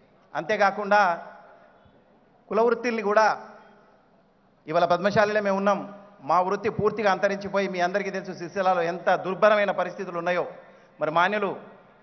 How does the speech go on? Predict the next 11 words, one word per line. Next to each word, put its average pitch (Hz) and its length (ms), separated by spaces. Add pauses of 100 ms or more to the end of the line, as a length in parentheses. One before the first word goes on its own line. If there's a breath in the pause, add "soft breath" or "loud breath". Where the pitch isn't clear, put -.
కేటీఆర్ 190 380
గారు 190 280
మంత్రి 170 360
అయిన 180 120
తర్వాత, 175 320
చేనేత 180 200
జౌళి 175 300
శాఖ 170 200
మంత్రి 160 280
అయిన 170 140
తర్వాత 175 340